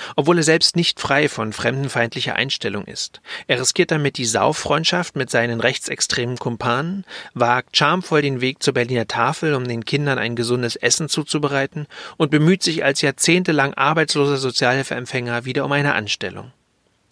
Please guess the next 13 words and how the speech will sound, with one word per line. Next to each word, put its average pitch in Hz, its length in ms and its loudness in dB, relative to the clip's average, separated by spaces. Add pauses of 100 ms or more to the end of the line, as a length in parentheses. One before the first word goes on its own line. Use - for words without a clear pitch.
(540)
Was 113 160 0
wie 143 120 4
ein 139 80 0
Märchen 135 340 2
klingt, - 520 -4
ist - 200 -4
jedoch 135 220 2
eine 135 180 2
Geschichte 139 420 0
voller 131 280 2
Rückschläge 123 500 0
und 123 140 -4
Enttäuschungen, 120 720 -2